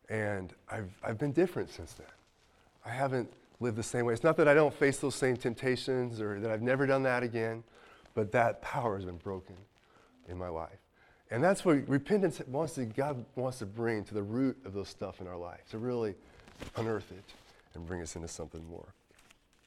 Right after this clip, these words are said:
So resolutions are shallow, but repentance is radical. And then just one last thing I, I think it's really important for us to understand is that resolutions are one time, but repentance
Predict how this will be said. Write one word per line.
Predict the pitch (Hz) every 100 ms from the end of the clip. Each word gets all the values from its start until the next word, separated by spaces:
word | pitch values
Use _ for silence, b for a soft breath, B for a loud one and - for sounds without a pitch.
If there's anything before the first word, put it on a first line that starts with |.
| - -
So | 120
resolutions | 110 135 135 131 127 107
are | 104
shallow, | - 110 104 90
but | 90 - b b b
repentance | 95 - 104 90 90
is | 80
radical. | 82 82 82 87 95 - b b b b b -
And | 131
then | 170
just | 165
one | 160 160
last | 147 139
thing | 135 123 107
I, | 101 117
I | 110
think | 135
it's | 120 120
really | 147
important | 127 123 110
for | 113
us | 113
to |
understand | 110 101 117 110 101
is |
that | 98 92 b b b b
resolutions | 139 156 160 160 139 120
are |
one | 117 120 120
time, | - 120 92 92 101 _ _ _ _ _ _ _ _ _ _ -
but | 113
repentance | 113 - 143 - 107 98 -